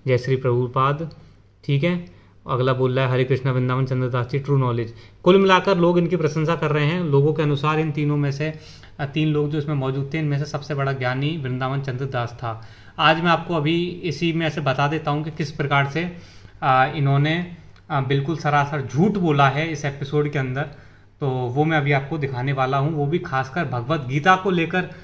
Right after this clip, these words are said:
अ, झूठ बोल रहे हैं, जिसका ये प्रचार कर रहे हैं। यानी कि जो गिव गीता लिखा हुआ है ना, जिनका, जिस नाम से इनका YouTube चैनल भी चलता है और इनकी संस्था भी इसी नाम से है, गिव गीता, यानी कि गीता दें, गीता दें, गीता दें। तो जो गिव गीता यानी कि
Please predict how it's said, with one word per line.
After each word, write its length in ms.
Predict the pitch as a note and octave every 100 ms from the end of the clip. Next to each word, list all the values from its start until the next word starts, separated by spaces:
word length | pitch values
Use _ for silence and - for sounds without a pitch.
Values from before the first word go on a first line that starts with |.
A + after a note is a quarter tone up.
| - - -
अ, 100 | E3
झूठ 240 | D3 C#3 F3+
बोल 300 | F3 E3+ D#3+
रहे 160 | D#3
हैं, 140 | D#3+ F3
जिसका 260 | C#3+ E3+
ये 60 | F3
प्रचार 360 | F3 C#3+ E3+ E3+
कर 160 | D3+
रहे 160 | C3+ B2
हैं। 140 | A#2+
यानी 160 | B2 C3+
कि 100 | D#3
जो 120 | D3+
गिव 180 | A#2+ E3+
गीता 320 | E3+ E3+ E3+
लिखा 200 | D3+ D#3
हुआ 200 | D#3 D3
है 80 | D3+
ना, 80 | G3
जिनका, 440 | G3 F#3 F3+ - - - C3
जिस 160 | D3
नाम 180 | D#3+ D#3
से 80 | D#3
इनका 180 | D#3 D#3
YouTube 300 | D3 C#3+ D3
चैनल 280 | D3+ D3 D3
भी 100 | D3
चलता 320 | D3 C#3 C#3
है 100 | C#3+
और 80 | D3
इनकी 140 | D3
संस्था 420 | C#3+ C#3 C#3 D3
भी 80 | C#3+
इसी 160 | C#3 D3+
नाम 200 | C#3+ C#3
से 100 | C#3
है, 180 | C#3+
गिव 180 | B2+ D#3+
गीता, 480 | D3 D3 D3+ C3 - - - D3+
यानी 160 | D3
कि 100 | D3
गीता 300 | C3+ C#3 D3+
दें, 240 | C3 C#3+ B2+
गीता 260 | C3+ C#3+
दें, 200 | C3+ C3+
गीता 280 | C3+ C3+ C#3
दें। 200 | B2+ A2+ A2+ - - - - -
तो 80 | D#3
जो 100 | C#3
गिव 200 | D3 F#3
गीता 380 | E3+ E3+ F#3
यानी 260 | F#3 F3 F3
कि 320 | F#3 G#3+ G#3